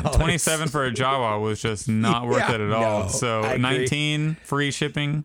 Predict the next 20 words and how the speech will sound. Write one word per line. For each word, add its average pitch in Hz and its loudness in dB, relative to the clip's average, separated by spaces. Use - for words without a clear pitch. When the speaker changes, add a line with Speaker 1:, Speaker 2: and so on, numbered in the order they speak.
Speaker 2:
with, 139 -4
and 139 0
Speaker 1:
Yeah. 131 2
Speaker 2:
five 131 -2
percent 131 -2
off 131 -2
with 113 -6
tar-, 123 -2
with - -14
the 113 -4
red 113 -2
card. 120 -4
Speaker 1:
Oh, 127 2
yeah, 127 6
Speaker 2:
One 127 4
hundred 123 2
percent 143 0
Speaker 1:
if 127 4
Speaker 2:
worth 123 0
it. 123 -2